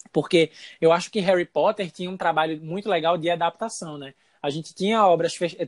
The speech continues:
a gente tinha as obras fechadas que eram os livros. O primeiro livro ele tava escrito, o segundo tava escrito, o terceiro tava escrito.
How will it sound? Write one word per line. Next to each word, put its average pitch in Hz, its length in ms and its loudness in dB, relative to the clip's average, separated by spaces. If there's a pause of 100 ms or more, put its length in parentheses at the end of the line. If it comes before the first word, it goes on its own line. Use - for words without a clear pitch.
a 160 80 -4
gente 160 240 -8
tinha 214 220 -2
as 185 80 2
obras 170 240 0
fechadas 160 420 0
que 185 120 -2
eram 175 160 -2
os 208 100 -8
livros. 147 400 -4
O 127 60 -6
primeiro 143 320 2
livro 185 260 2
ele 170 100 2
tava 151 160 0
escrito, 151 340 -4
o - 40 -8
segundo 160 260 -2
tava 139 180 -2
escrito, 151 300 -8
o - 20 -20
terceiro 160 300 -2
tava 151 140 -2
escrito. 156 340 -6